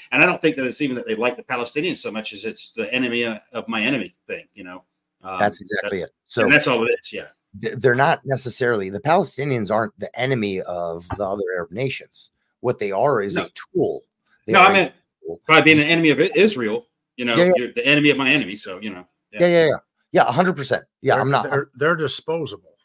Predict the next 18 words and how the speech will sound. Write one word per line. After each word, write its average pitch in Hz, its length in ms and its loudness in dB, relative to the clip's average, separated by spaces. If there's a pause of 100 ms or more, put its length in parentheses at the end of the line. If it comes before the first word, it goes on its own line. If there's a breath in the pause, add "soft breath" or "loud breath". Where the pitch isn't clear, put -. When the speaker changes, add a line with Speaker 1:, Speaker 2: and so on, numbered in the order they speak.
(160)
Speaker 3:
to, 110 180 -12
Speaker 2:
Yeah, 107 180 2
I'm 120 80 0
Speaker 3:
to 139 100 0
Speaker 2:
not 123 80 -2
Speaker 3:
the 120 140 -4
other, 104 300 -8 (180)
other 98 240 -16 (160)
Arab 104 240 -10
nations. - 560 -18
Speaker 2:
They're, 117 140 -4
Speaker 1:
Mm-hmm. 160 100 -8
Speaker 2:
they're 131 200 0
Speaker 1:
Yeah. 190 120 0
Speaker 2:
indisposable. 131 600 0 (160)
Here's 143 220 -2
why. 135 280 -2
Speaker 3:
Yeah. 78 100 -12